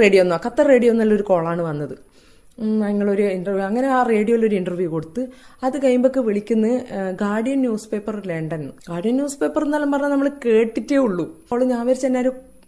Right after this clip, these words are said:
പറ്റിക്കുന്നതാണോ. പിന്നെ ഹസ്ബൻഡ് കോൾ അറ്റൻഡ് ചെയ്ത് സംസാരിച്ചു തരാമെന്ന് മനസ്സിലാവുന്നത്. മമ്മൂക്ക വിളിച്ചു,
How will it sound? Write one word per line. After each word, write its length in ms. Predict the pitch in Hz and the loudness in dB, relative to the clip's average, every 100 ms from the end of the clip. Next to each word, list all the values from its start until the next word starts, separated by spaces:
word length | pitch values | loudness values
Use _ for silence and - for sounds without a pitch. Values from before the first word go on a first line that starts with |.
| - | -8
പറ്റിക്കുന്നതാണോ. 920 | 208 - 247 262 202 180 165 156 151 - - | -8 -6 -4 -2 -2 -4 -6 -8 -12 -10 -2
പിന്നെ 180 | 233 | 0
ഹസ്ബൻഡ് 360 | 285 254 285 294 | 0 0 0 0
കോൾ 240 | 285 277 | 2 2
അറ്റൻഡ് 240 | 285 277 269 | 2 0 -2
ചെയ്ത് 160 | 262 | -2
സംസാരിച്ചു 440 | 269 262 240 254 262 | -4 -4 -2 -2 0
തരാമെന്ന് 280 | 254 254 233 | 0 0 -2
മനസ്സിലാവുന്നത്. 640 | 208 - 196 185 165 151 - 175 | -4 -4 -4 -2 -4 -8 -14 -12
മമ്മൂക്ക 460 | 156 151 156 - 156 - 160 | -12 -10 -12 -14 -18 -12 -8
വിളിച്ചു, 400 | 156 156 214 | -6 -8 -12